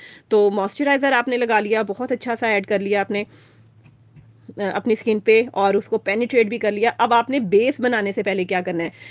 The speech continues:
इस स्टिक, स्टिक बेस को आपने लगाने से पाँच दस मिनट पहले अपनी स्किन को बहुत अच्छा सा मॉइस्चराइज करना है, स-, अच्छा सा मॉइस्चराइज़र, मतलब ज़्यादा क्वांटिटी में लेके मॉइस्चराइज कर लिया।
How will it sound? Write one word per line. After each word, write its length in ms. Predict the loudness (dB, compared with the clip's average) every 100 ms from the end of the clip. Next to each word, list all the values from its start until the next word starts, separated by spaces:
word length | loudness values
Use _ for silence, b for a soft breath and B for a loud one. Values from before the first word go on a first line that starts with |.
| B -6
इस 200 | 0 0
स्टिक, 340 | 2 4 4 2
स्टिक 300 | -4 -2 -2 4
बेस 260 | 6 6
को 200 | 2 2 2 b b 0
आपने 240 | 0 2 0
लगाने 440 | 2 0 2 0
से 260 | 2 2 2 2
पाँच 360 | -2 0 0 0
दस 240 | 0 0
मिनट 240 | -2 -2 -2
पहले 200 | 0 0
अपनी 180 | -2 -4
स्किन 220 | -4 -4
को 140 | -6 -6
बहुत 280 | -4 -2 0
अच्छा 200 | 0 -2
सा 120 | -4
मॉइस्चराइज 500 | -4 -6 -2 -2 0
करना 220 | -2 -2
है, 40 | -4
स-, 200 | -6 -6 -6
अच्छा 300 | -4 -4 -4
सा 140 | -4
मॉइस्चराइज़र, 640 | -4 -4 -2 -2 0 -4
मतलब 200 | -4 -6 -8 -16 -6
ज़्यादा 280 | 0 2 2
क्वांटिटी 420 | -2 -4 -4 -6
में 100 | -4
लेके 220 | -4 -4
मॉइस्चराइज 480 | -6 -4 0 0 0
कर 180 | 0 -2
लिया। 260 | 0 0